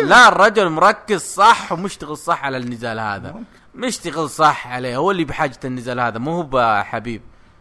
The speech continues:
Speaker 2: اي والله، حبيب ماسك خط، بس ب-، بتكون ب-،
Speaker 1: يشكر.
Speaker 2: بيكون شيء حلو ترى، بيكون نزال
Speaker 1: بيكون
Speaker 2: حلو.
Speaker 1: شيء حلو. شكرًا، شكرًا، شكرًا أبو نور إعداد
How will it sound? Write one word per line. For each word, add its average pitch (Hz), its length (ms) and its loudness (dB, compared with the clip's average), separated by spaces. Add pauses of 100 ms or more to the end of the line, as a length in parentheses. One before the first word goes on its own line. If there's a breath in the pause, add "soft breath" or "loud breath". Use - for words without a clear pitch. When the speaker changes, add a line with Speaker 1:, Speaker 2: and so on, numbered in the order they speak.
(480)
Speaker 2:
اي 95 160 -6
والله، - 220 -14
حبيب 107 320 -4
ماسك 101 260 -6
خط، - 340 -12
بس 131 220 -6
ب-، 143 200 -6
بتكون 143 400 0
ب-، 110 80 -14
Speaker 1:
يشكر. 147 560 0
Speaker 2:
بيكون 131 300 -10
شيء 113 160 -10
حلو - 160 -16 (100)
ترى، - 260 -20 (120)
بيكون 107 480 6
نزال 110 260 2
Speaker 1:
بيكون - 160 -2
Speaker 2:
حلو. 131 100 -8
Speaker 1:
شيء 123 40 -10
حلو. 127 180 -4
شكرًا، 151 760 0
شكرًا، 127 420 -6
شكرًا 120 340 -8
أبو 113 160 -10
نور 120 300 -4
إعداد 139 500 4